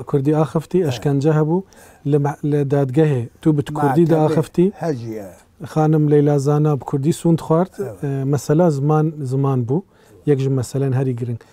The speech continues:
Speaker 1: لێ ئەرگومنتێک هەیە، گەلک کەس نەها لە باکوور دل-، دەبێژن ما کوردایەتی بە تورکیژی تێکرێن، ئەس بە تورکی دخوازم سیاسەتێ بکەم. بە تورکی دائاخفم. هونجی نەتکارین بە تورکی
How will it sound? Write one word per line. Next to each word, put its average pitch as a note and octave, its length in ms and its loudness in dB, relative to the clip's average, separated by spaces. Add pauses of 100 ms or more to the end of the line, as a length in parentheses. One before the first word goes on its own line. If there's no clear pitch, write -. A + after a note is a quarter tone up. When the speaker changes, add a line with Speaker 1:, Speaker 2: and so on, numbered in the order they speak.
(320)
Speaker 1:
لێ D3+ 160 0
ئەرگومنتێک D#3 600 0 (100)
هەیە، F3+ 180 2 (160)
گەلک E3+ 260 2
کەس B2+ 220 -4
نەها C3+ 220 -2
لە C3 100 -2
باکوور C3 360 -2 (580)
دل-، C#3 260 -2
دەبێژن C#3 340 0 (100)
ما C#3+ 80 0 (100)
کوردایەتی C#3 480 0
بە - 120 -4
تورکیژی C3+ 440 -4
تێکرێن، B2 420 -6
ئەس B2+ 160 -8
بە - 120 -20
تورکی D3 300 0
دخوازم B2+ 380 -8 (180)
سیاسەتێ B2 520 -10
بکەم. - 200 -20 (460)
بە D#3+ 120 2
تورکی - 360 0
دائاخفم. B2 520 -10 (520)
هونجی E3 320 2
نەتکارین G#3+ 540 2
بە D3 120 -4
تورکی D3 280 -4